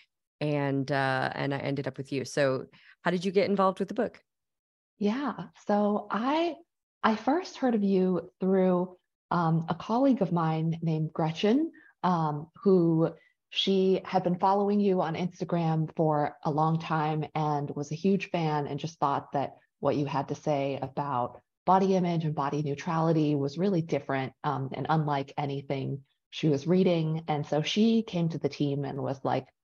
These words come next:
Speaker 2: you know, "I'm following this person, Jesse Nealon. They're amazing. Like, I think that they could write a really incredible book." And so I first heard about you through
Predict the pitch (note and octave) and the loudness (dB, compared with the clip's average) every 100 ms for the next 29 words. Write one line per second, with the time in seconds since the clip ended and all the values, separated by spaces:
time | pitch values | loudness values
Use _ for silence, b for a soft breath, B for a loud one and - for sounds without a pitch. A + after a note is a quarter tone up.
0 | _ _ _ _ C#3+ B2+ C3 - _ _ | _ _ _ _ -2 0 -2 -6 _ _
1 | _ _ - C3+ C3 F3+ F3+ F3 E3+ E3 | _ _ -6 -4 -2 2 4 4 2 0
2 | - D#3+ D#3+ D3 D#3 C3+ - C#3+ F#3+ G3+ | 0 0 0 -2 -4 -4 -2 2 4 4
3 | F#3+ F3+ F3 C3 B2+ F3+ G#3 G3+ F#3+ F3 | 4 2 2 0 0 4 4 4 2 0
4 | F#3 - B3+ - - _ D3+ C#3 C#3 - | -2 -4 -8 -8 -16 _ -4 -2 -2 -4
5 | - C3+ C#3 C3+ C#3+ C#3+ D3 C3+ C3 - | -4 -4 -2 0 0 0 -2 -2 -4 -2
6 | C#3 B2+ B2+ B2+ F3 E3+ - b b b | -2 0 -2 2 2 0 -8 b b b
7 | b b - D3+ D3 C#3+ C#3+ - _ - | b b 0 2 2 0 -4 -8 _ 2
8 | D#3+ A3+ D4 C#4+ - G3+ F3+ E3+ D3+ D3+ | 4 4 4 -2 0 2 2 2 0 -2
9 | D3+ - D3 D3 C#3+ C#3 C#3+ | -4 -4 0 2 4 2 0